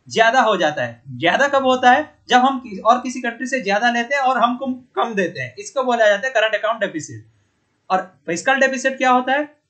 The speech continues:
fiscal deficit ये होता है कि जब हमारा revenue से ज्यादा अगर हम खर्चा करने लगे, ये फिस्कल डेफिसिट। उस वक्त पे भारत में ये चीज बहुत था कि जो बोलते हैं हमारा जितना गवर्नमेंट का रेवेन्यू नहीं था, उससे ज्यादा खर्चा करता था, उसी को fiscal deficit बोला जाता है।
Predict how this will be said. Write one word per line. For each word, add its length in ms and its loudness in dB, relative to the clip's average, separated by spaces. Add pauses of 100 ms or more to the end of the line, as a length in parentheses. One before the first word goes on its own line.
fiscal 340 0
deficit 380 0
ये 140 -4
होता 340 -2
है 340 -4 (360)
कि 120 -6
जब 240 0
हमारा 300 2
revenue 420 -2
से 140 -6
ज्यादा 320 0
अगर 280 2
हम 120 -6
खर्चा 260 -2
करने 280 -4
लगे, 180 -8
ये 180 -14
फिस्कल 320 -10
डेफिसिट। 200 -10
उस 200 -12
वक्त 160 -8
पे 80 -10
भारत 360 -2
में 240 -12 (200)
ये 120 -2
चीज 240 -10
बहुत 300 -2
था 500 -8
कि 80 -16
जो 120 -4
बोलते 220 -4
हैं 40 -6
हमारा 200 -4
जितना 240 -8
गवर्नमेंट 320 -4
का 60 -2
रेवेन्यू 320 -4
नहीं 140 -8
था, 100 -4
उससे 180 -8
ज्यादा 260 -4
खर्चा 260 -10
करता 280 -12
था, 100 -8
उसी 180 -12
को 80 -12
fiscal 300 -12
deficit 440 -12 (280)
बोला 200 2
जाता 300 -6
है। 240 -14